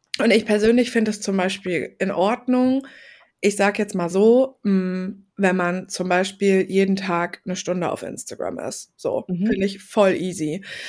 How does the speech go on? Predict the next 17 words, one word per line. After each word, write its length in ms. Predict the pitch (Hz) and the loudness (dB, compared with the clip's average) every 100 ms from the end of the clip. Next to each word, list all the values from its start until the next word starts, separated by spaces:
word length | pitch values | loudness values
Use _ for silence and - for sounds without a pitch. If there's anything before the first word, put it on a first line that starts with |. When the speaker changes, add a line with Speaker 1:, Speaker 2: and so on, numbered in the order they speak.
| - - | -12 2
Speaker 1:
Also, 200 | 185 - | 4 4
ich 100 | 170 | 4
Speaker 2:
Mhm. 40 | |
Speaker 1:
bin 140 | 214 | 2
überhaupt 440 | 214 196 - 214 254 | 2 -2 2 0 0
nicht 180 | 196 196 | -6 0
so 260 | 196 190 | 2 2
im 160 | - 185 | 2 0
Sinne 280 | 185 180 180 | 0 0 -2
von, 440 | - 170 170 165 | -2 -2 -2 -6
äh, 440 | - 170 165 170 - - | -4 -2 0 -2 -6 -14
da 340 | - 196 170 165 | -18 -6 -2 -2
mega 320 | 175 180 175 | -2 0 0
negativ 500 | 160 156 123 - - | 0 -2 -2 -6 -8
eingestellt, 680 | - 120 - - - 113 - - | -6 -4 -6 -8 -6 -6 -6 -4
ne? 240 | 208 294 302 | 0 0 -2
Speaker 2:
Mhm. 460 | 180 180 185 226 262 | -4 -2 0 -2 -4